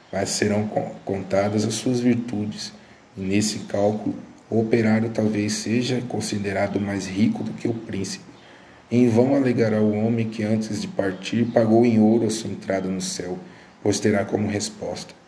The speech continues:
"As posições daqui não são compradas, mas ganhas pela prática do bem. Com o dinheiro podes comprar terras, casas, palácios, mas aqui só valem as qualidades do coração."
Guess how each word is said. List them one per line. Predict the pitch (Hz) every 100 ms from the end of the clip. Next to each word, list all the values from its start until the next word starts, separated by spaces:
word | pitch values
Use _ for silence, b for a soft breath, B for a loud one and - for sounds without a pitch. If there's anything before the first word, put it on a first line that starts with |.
| B B B B -
"As | 92
posições | - 98 92 92 95 98
daqui | 92 92 - 98 113
não | 120
são | - 113
compradas, | - - - 92 92 92 92 - B B B B
mas | 101 98
ganhas | 92 104 117 120 110
pela | - 101
prática | - 95 98 - 95
do | 92
bem. | 90 87 92 92 - B B B -
Com | 104 107
o |
dinheiro | 107 98 95 107 131 -
podes | - 117 -
comprar | - 113 - 117 -
terras, | - 101 92 92 - - B B B B B - -
casas, | 95 101 95 - - -
palácios, | - 92 95 98 92 - - - - - - - - -
mas | 92
aqui | 92 95 -
só | 117 127 113
valem | 104 113 117
as | 113
qualidades | - 110 107 92 95 104 107
do | 92
coração." | 90 92 87 82 - - 92